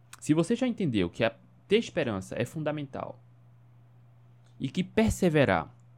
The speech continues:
é fundamental, esperança mais perseverança é igual a autoconfiança elevada. Não importa o que aconteça, você vai ter esperança de que vai acertar ou vai conseguir.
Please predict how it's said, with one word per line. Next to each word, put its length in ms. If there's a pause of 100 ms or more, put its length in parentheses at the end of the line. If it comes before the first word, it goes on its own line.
é 100
fundamental, 800 (1160)
esperança 580
mais 300
perseverança 1000 (140)
é 120
igual 560 (540)
a 180 (140)
autoconfiança 1120 (460)
elevada. 560 (1200)
Não 140
importa 320
o 40
que 60
aconteça, 520 (300)
você 200
vai 140
ter 100
esperança 520
de 80
que 140
vai 140
acertar 440
ou 80
vai 140
conseguir. 520